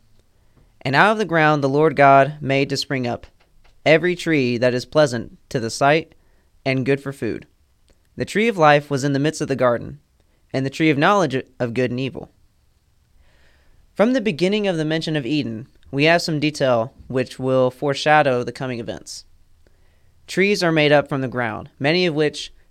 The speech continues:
producing attractive fruit, which would appease the appetite of mankind. All these trees have in common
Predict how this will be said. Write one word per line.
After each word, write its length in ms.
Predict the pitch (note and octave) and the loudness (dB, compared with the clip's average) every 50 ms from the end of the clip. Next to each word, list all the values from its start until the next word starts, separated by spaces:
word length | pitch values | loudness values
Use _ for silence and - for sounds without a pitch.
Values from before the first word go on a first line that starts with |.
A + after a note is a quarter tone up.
| _ _ | _ _
producing 480 | - - C#3+ C3+ C#3+ C#3+ C#3 C#3+ C#3+ B2+ | -6 -4 -2 0 0 0 0 -2 -4 -4
attractive 480 | A#2+ - - D3 C#3 C#3+ C#3+ - C3+ - | -6 -4 -2 0 0 0 0 -4 -10 -10
fruit, 340 | - - B2 A2 - _ _ _ _ _ _ _ - | -8 -8 -8 -8 -8 _ _ _ _ _ _ _ -10
which 200 | - C3+ - D3 | -10 -8 -4 -2
would 100 | C#3+ C3+ | -2 -2
appease 380 | B2+ - - E3 F3 F3+ E3 | -2 -2 -4 -4 -4 -4 -2
the 180 | D3+ D3 - - | -2 -4 -2 -2
appetite 540 | C#3 D3+ D3+ - C3+ - - B2+ A#2+ A2+ - | 0 -2 -2 -2 -4 -6 -4 -4 -4 -4 -4
of 120 | - A2+ | -8 -8
mankind. 580 | B2+ B2+ A#2 G#2+ A2+ - C#3 A2 F#2+ E2 D#2 D2+ _ _ _ _ _ _ _ _ _ _ _ _ _ _ _ - | -6 -6 -8 -8 -10 -10 -10 -10 -10 -12 -14 -18 _ _ _ _ _ _ _ _ _ _ _ _ _ _ _ 2
All 200 | - D#3+ F#3+ G#3+ | 6 6 6 6
these 200 | G#3 G#3+ G#3+ G3+ | 4 0 -2 -4
trees 280 | - - G3 F#3 F3+ F3 | -2 0 2 2 2 4
have 180 | F#3 E3 D#3 | 4 2 2
in 100 | D3+ D3+ | 2 0
common 480 | - E3 D#3+ D3 C3+ A#2+ A2+ G#2 A#2+ C#3 | -2 0 0 0 0 0 -4 -6 -10 -14